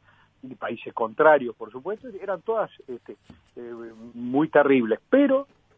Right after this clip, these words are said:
no hubo ninguna reacción tampoco, es decir, no hubo ninguna reacción. El mundo de alguna forma, eh, no, no voy a decir toleró, porque sería demasiado, pero dijo, "Bueno, es,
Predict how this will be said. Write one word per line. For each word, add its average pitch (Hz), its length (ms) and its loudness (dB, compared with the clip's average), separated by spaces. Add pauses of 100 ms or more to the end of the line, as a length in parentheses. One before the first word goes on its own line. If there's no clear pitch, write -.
(200)
no 147 140 -2
hubo 190 180 0
ninguna 156 340 -10
reacción 156 440 -8
tampoco, - 560 -12 (180)
es 123 160 -12
decir, 123 240 -10
no 135 140 -14
hubo 190 180 -8
ninguna 170 340 -12
reacción. 160 300 -12
El 135 120 -10
mundo 190 280 -6
de 156 80 0
alguna 143 240 -6
forma, 175 420 -4 (420)
eh, 131 120 -12 (460)
no, 139 200 -8
no 165 60 -14
voy 214 140 -2
a 196 40 -2
decir 180 320 -10
toleró, 147 720 0
porque 113 220 -18
sería 135 320 -12
demasiado, 123 640 -12
pero 208 400 -2 (360)
dijo, 147 240 -12
"Bueno, 151 320 -6 (640)
es, 165 120 -10